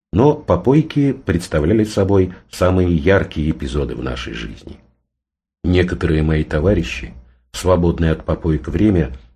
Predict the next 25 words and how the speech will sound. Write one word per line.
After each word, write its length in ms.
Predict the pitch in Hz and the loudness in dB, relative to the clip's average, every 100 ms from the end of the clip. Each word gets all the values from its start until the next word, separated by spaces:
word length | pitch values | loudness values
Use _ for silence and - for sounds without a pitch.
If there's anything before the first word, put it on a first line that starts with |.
| _ | _
считали 520 | - - 82 104 95 | -12 -8 -2 0 2
вообще 640 | 95 98 104 - - 78 - - - - | 2 2 0 -4 -4 -2 -2 -6 -10 -2
прозябанием 840 | 85 78 78 113 110 82 67 - - - | 0 0 2 4 4 2 -2 -10 -18 -4
и 200 | 87 82 | -2 0
жили 340 | - 98 113 87 | -2 0 2 2
только 500 | 92 78 - 67 - - | 0 0 -2 -6 -8 -8
ожиданием 760 | 85 82 80 71 87 87 87 82 | -2 0 -2 0 0 2 0 0
этих 320 | 80 78 82 | -2 -4 -6
моментов. 640 | 82 78 67 60 - - - _ _ _ _ _ _ _ | -2 -2 -2 -8 -14 -16 -20 _ _ _ _ _ _ _
Портовые 480 | 87 73 82 67 69 | -2 0 -2 0 0
рабочие 560 | 65 67 82 - 65 60 - _ | 0 0 -2 -2 -8 -8 -18 _
всю 160 | - 87 | -4 2
неделю 400 | 85 80 92 85 | 4 4 2 2
проводили 640 | 80 76 76 82 82 80 - - | 0 0 0 2 2 0 -6 -6
в 140 | 78 | -2
отупляющем 680 | 87 87 82 80 78 - 80 | 0 0 2 2 2 -2 -6
труде, 480 | 82 85 76 64 - - _ - - - | -2 -2 -2 -8 -12 -20 _ -20 -20 -8
для 140 | 78 82 | -4 0
того 240 | 78 80 | 2 0
чтобы 280 | - 71 78 | -2 -2 0
иметь 240 | 78 76 | 0 0
возможность 680 | 76 71 82 87 76 - - | -4 -2 0 0 -2 -6 -8
как 220 | - 80 | -6 -6
следует 500 | - 80 92 76 73 | -2 0 2 0 -4
кутнуть 500 | - - - 104 - | -6 -8 0 2 2